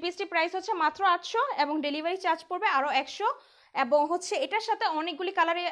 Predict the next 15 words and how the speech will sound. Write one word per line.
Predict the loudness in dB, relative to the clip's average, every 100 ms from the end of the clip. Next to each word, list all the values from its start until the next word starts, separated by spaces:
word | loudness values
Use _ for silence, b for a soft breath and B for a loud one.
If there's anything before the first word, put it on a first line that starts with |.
| -4
অ্যাভেলেবল | -4 -4 -4 -2
রয়েছে, | -4 -2 -2
আমি | -2 -4 0
সবগুলি | 0 0 -2
কালার | -2 -2 -4
একটার | -6 -6
পর | -4 -6
একটা | -4 -4
দেখাবো, | -4 -2 -4 B B B -6
আমার | -4
সাথে | -6 -6 -8
একটু | -4 -2 0
পেশেন্স | -2 -2 -4 -4
নিয়ে | -6 -2
থাকবেন। | -6 -2 -4